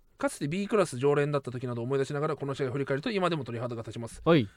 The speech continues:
Speaker 1: 確かにな、コリンズ監督の時とかな。
Speaker 2: うんうんうん。
Speaker 1: バファローズ結構暗黒だったもんな。
Speaker 2: うん。
Speaker 1: えー、見せろ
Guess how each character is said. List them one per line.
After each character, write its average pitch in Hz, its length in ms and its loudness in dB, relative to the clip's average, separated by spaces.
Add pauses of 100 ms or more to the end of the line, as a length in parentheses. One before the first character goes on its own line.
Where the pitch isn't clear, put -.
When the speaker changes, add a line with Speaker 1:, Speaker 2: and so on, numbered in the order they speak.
Speaker 1:
確 - 220 2
か 123 80 -6
に 113 60 -6
な、 180 160 2
コ - 180 0
リ 202 120 4
ン 147 100 -2
ズ 120 160 -8 (100)
監 123 160 -6
督 123 140 -4
の 117 80 -6
時 120 120 -8
と 107 100 -8
か 107 80 -14
な。 160 180 -4
Speaker 2:
う - 20 0
ん 156 40 6
う - 20 8
ん 180 120 10
う - 20 8
ん。 156 40 8
Speaker 1:
バ 147 80 8
フ 147 60 8
ァ - 40 8
ロ 139 100 6
ー - 20 4
ズ 131 60 4
結 123 180 4
構 104 80 2
暗 165 140 -2
黒 175 140 -4
だ 165 60 -2
っ - 40 -6
た 110 100 -10
も 92 80 -10
ん 87 80 -12
な。 104 180 -10
Speaker 2:
う 156 60 4
ん。 113 280 2 (280)
Speaker 1:
え - 180 -6
ー、 - 40 -10
見 175 100 2
せ 381 100 12
ろ - 160 8